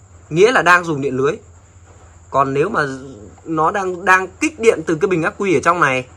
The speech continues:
để nó chuyển sang ấy, thì đèn xanh này nó, nó sẽ chớp các anh nhá. Còn bây giờ cái đèn này nó đang đứng yên, nghĩa là nó đang dùng điện lưới nhá.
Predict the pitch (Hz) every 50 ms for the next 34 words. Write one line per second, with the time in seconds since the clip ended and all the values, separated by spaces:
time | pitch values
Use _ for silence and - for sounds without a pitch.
0 | - - - - - - - 156 139 120 110 110 147 165 - - - 170 113 101
1 | - 160 156 160 165 180 - - 135 127 127 127 123 120 120 113 - - 160 160
2 | 151 135 120 117 120 113 131 143 151 160 170 - - - - - 220 240 262 -
3 | - 196 180 170 185 202 - - - - - - - - - - - - - -
4 | - - - 131 131 139 151 160 160 143 139 127 127 123 123 135 - - 170 156
5 | 139 127 127 127 123 147 151 156 151 156 139 151 190 196 185 170 160 156 165 180
6 | 202 226 202 151 139 127 143 165 175 175 170 165 160 147 131 143 156 156 147 151
7 | 151 175 220 269 330